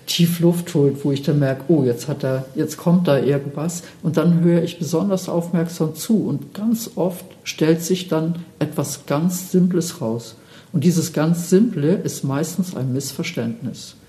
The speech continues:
Und das entsteht eben, wenn ich kein gemeinsames Bild habe und wenn ich die Menschen nicht abhole. Aber wenn ich sie abhole, wenn ich ein gemeinsames Bild schaffe,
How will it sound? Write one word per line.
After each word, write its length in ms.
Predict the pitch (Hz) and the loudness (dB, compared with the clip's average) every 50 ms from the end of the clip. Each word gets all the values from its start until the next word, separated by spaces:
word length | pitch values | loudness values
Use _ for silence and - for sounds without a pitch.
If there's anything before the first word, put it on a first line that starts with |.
| - - - - - - - - | -20 -20 -20 -20 -20 -20 -14 -8
Und 120 | - 135 - | -4 0 0
das 160 | 165 160 - | 0 -2 -2
entsteht 480 | - 165 165 - - - 160 170 170 170 | -6 -6 -6 -6 -2 -2 -2 -2 -2 -2
eben, 300 | - 151 156 160 170 165 | -2 -2 0 0 0 0
wenn 120 | 165 151 | 0 -2
ich 120 | 151 139 - | -2 -4 -6
kein 260 | - - 156 151 165 | -4 -2 0 0 2
gemeinsames 720 | 165 175 156 160 147 151 165 165 165 160 151 143 135 - - | 2 2 2 2 2 2 2 2 2 0 0 0 -2 -4 -4
Bild 340 | - - 151 151 147 - - | -2 0 0 0 -2 -4 -8
habe 140 | 135 - - - - - | -10 -10 -10 -12 -12 -10
und 80 | - - | -6 -2
wenn 120 | 156 151 151 | 0 0 0
ich 100 | - - | 0 -2
die 100 | - 147 | -2 0
Menschen 380 | 147 139 143 143 - - 156 | 0 0 0 0 -2 -2 -2
nicht 160 | 143 143 143 - | -2 -4 -4 -4
abhole. 500 | 151 143 - - - - 131 123 123 123 | -6 -6 -8 -8 -8 -4 -2 0 0 0
Aber 200 | 127 147 143 147 | 0 0 2 4
wenn 100 | 170 170 | 4 4
ich 120 | 165 - | 4 2
sie 140 | - 156 139 | 0 -2 -2
abhole, 440 | - 208 - - - 220 208 214 208 | -2 -4 -4 0 4 6 6 6 6
wenn 100 | 170 156 | 6 4
ich 120 | 156 - | 4 2
ein 80 | 170 151 | 0 0
gemeinsames 680 | - 147 156 156 160 180 180 180 180 170 170 165 170 - | 0 -2 -2 0 2 2 2 4 4 2 2 2 0 -2
Bild 260 | - 185 190 196 - | 0 0 0 0 0
schaffe, 340 | - - 170 170 170 - | 0 2 2 0 0 -4